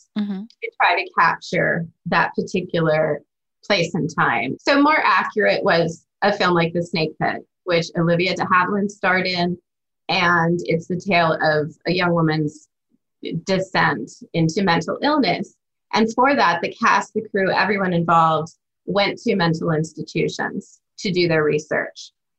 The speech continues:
Speaker 2: And not only was it depicting authentically what was going on at the time in mental institutions,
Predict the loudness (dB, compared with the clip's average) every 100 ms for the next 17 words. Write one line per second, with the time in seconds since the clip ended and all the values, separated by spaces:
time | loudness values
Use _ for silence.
0 | _ 0 2 4 2 0 0 2 2 2
1 | 2 2 0 0 -10 -4 -2 -2 -2 -2
2 | -2 -2 0 2 0 2 0 0 -2 -2
3 | 0 0 0 -2 0 0 2 0 0 -4
4 | _ _ 0 2 2 -4 -4 0 2 0
5 | -2 -2 0 0 0 -2 -4 -4 -8 -4
6 | -4 -2 -6